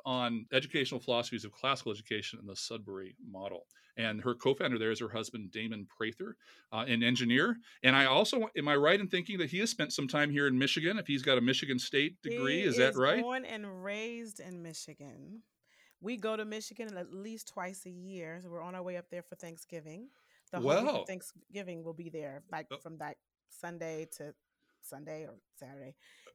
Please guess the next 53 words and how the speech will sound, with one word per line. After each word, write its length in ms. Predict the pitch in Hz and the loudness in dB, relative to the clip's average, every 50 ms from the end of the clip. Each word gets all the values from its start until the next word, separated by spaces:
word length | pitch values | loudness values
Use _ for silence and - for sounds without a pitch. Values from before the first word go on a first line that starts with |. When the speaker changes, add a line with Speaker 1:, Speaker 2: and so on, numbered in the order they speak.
| _ - | _ -14
Speaker 2:
And 140 | 175 180 180 | -12 -10 -8
that's 180 | 185 190 - | -8 -8 -10
a 40 | 175 | -12
tradition. 400 | - - 180 156 170 170 - 180 | -16 -14 -10 -10 -10 -10 -8 -10
It 60 | 180 | -10
will 80 | 175 170 | -10 -10
be 120 | 165 180 | -8 -6
there 140 | 165 170 160 | -6 -6 -6
back 220 | 165 156 151 - | -6 -8 -8 -10
in 60 | 151 151 | -12 -14
the 80 | 160 | -12
summer. 440 | - - - 156 151 147 147 151 170 - - | -12 -10 -10 -10 -12 -12 -12 -14 -16 -16 -10
So, 120 | - 175 | -8 -6
yeah, 280 | 170 180 196 208 208 180 196 | -4 -2 0 2 4 4 2
I 40 | 202 | 2
was, 160 | 208 226 226 | 2 0 -2
when 120 | 208 202 | 0 2
I 40 | 131 | 2
Speaker 1:
Okay. 80 | 120 101 | 2 2
Speaker 2:
s-, 180 | 180 - - - | 0 -4 -8 -6
when 120 | 208 202 | -4 0
I 120 | 196 190 | 0 0
heard 200 | 196 208 208 208 | 0 -2 -4 -4
where 100 | 202 202 | -4 -4
you 160 | 190 190 185 185 | -4 -4 -4 -4
were 120 | 180 175 | -4 -6
from, 240 | 175 - 190 185 185 | -6 -6 -6 -6 -4
I 60 | 175 | -6
was 80 | 180 175 | -6 -6
like, 100 | 185 - | -6 -6
"Oh, 80 | - 427 | -4 -4
I 120 | 453 415 | -4 -4
gotta 160 | 392 392 370 | -4 -6 -8
tell 180 | - - 359 349 | -6 -8 -8 -6
them 100 | 349 339 | -6 -6
I'm 140 | 320 302 285 - | -8 -10 -10 -10
gonna 140 | - 277 285 | -10 -10 -8
be 140 | 240 285 269 | -8 -8 -6
there 160 | 285 285 269 | -6 -8 -10
soon." 260 | - - 269 262 247 _ _ - | -10 -14 -16 -16 -18 _ _ 0
Speaker 1:
Absolutely. 720 | 135 120 131 143 131 - - 123 117 123 127 127 110 110 107 | 4 6 6 6 4 2 0 2 4 4 4 2 0 -2 0
Well, 260 | 110 120 127 131 - | 0 0 -2 -2 -2
Speaker 2:
Yeah. 100 | 196 127 | -2 2
Speaker 1:
Anika, 320 | 123 135 135 135 127 - | 2 2 2 2 0 0
thank 240 | - 143 143 160 160 | 4 6 6 6 4
you 100 | 165 127 | 0 0
for 120 | - 127 117 | 0 0 0
joining 340 | 107 120 117 120 117 113 | 2 2 4 4 4 4
us 120 | 107 101 - | 2 0 -2
for 180 | - 120 110 | 0 2 2
a 40 | 107 | 2
Henry 240 | 110 113 113 113 113 | 2 2 0 0 -2
Conversation. 720 | - 117 107 107 104 - - 110 107 104 - 104 98 98 | -2 -2 -2 0 -2 0 2 2 2 2 0 -4 -6 -8